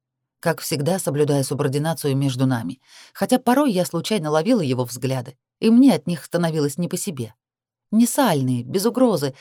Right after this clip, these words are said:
но все же с явным оттенком мужского интереса. Неудивительно после того, как Сабуров меня трахнул у него на глазах. «Да, мне тут больше нечего делать», отвечаю, умалчивая о том, что со смертью Юрасова я лишилась защиты.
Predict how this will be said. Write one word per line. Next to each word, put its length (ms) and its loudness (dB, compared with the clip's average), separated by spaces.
но 200 4
все 260 -2
же 100 2
с 80 -6
явным 340 4
оттенком 440 -2
мужского 500 -2
интереса. 560 -6
Неудивительно 760 0
после 260 -6
того, 220 -2
как 180 -4
Сабуров 400 -2
меня 220 0
трахнул 400 -4
у 60 -2
него 220 -4
на 100 -2
глазах. 500 -6
«Да, 260 0
мне 240 10
тут 140 -2
больше 320 2
нечего 380 -2
делать», 420 -8
отвечаю, 560 -2
умалчивая 720 0
о 60 -4
том, 260 0
что 160 -4
со 100 -2
смертью 500 2
Юрасова 460 0
я 160 -2
лишилась 460 -4
защиты. 500 -10